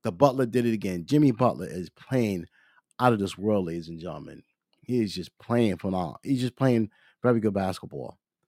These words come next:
And the rest of the team, they follow his lead. That's how it works. You got a leader, don't worry about it.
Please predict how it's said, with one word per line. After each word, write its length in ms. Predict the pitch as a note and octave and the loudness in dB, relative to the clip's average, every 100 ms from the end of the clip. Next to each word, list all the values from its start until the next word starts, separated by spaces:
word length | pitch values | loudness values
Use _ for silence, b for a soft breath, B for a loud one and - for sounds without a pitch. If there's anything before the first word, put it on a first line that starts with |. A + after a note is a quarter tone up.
| _ | _
And 100 | F2 | -6
the 40 | - | 0
rest 220 | D3+ A3+ | 2 2
of 60 | A3+ | 0
the 80 | |
team, 340 | G#3 A3 A#3 G#3 | 2 6 6 4
they 140 | B2 | -2
follow 280 | A2+ A#2+ A#2+ | -4 -2 -2
his 160 | A#2 A2 | -2 -2
lead. 300 | F#2+ D#2 C#2 - | -2 -2 -8 -6
That's 180 | A#2 - | -6 -2
how 140 | A#2+ | -4
it 60 | G2 | -4
works. 380 | G2 - - _ _ _ _ _ - | -6 -8 -18 _ _ _ _ _ -6
You 100 | A#2+ | 4
got 180 | C#3 C#3+ | 6 6
a 20 | |
leader, 440 | D3 D#3 D3+ D#3+ - _ _ - | 8 8 8 4 0 _ _ -2
don't 140 | A#2+ | 2
worry 160 | A#2+ A2 | 2 2
about 340 | F#2+ F2 | 0 -4
it. 60 | D2+ | -6